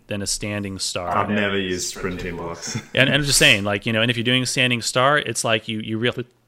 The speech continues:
Speaker 1: you need to learn slowly, like, you don't want to sort of dip down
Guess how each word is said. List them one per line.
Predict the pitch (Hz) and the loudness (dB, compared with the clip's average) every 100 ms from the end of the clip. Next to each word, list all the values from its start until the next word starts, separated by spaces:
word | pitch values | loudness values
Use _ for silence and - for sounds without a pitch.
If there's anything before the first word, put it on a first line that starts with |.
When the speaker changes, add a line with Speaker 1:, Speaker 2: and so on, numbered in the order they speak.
| _ _ - - | _ _ -14 -4
Speaker 1:
you | 113 | 0
need | 120 127 | 0 -2
to | - 113 | -2 -2
learn | 101 101 113 120 113 104 95 92 92 92 _ _ _ _ _ _ _ _ _ _ _ _ _ - | 0 2 2 2 2 0 -2 -4 -8 -10 _ _ _ _ _ _ _ _ _ _ _ _ _ -8
slowly, | - - 117 120 113 101 | -4 2 4 6 4 2
like, | 95 95 - _ _ _ _ _ _ _ _ - | 0 -2 -6 _ _ _ _ _ _ _ _ -10
you | 117 | -4
don't | 117 123 131 | 0 0 0
want | 123 123 | -2 -2
to | - | -2
sort | 107 123 113 | -2 0 0
of | 98 110 - | -2 -6 -8
dip | 120 107 | -6 -6
down | - 101 104 110 117 | -4 -2 -2 -2 -6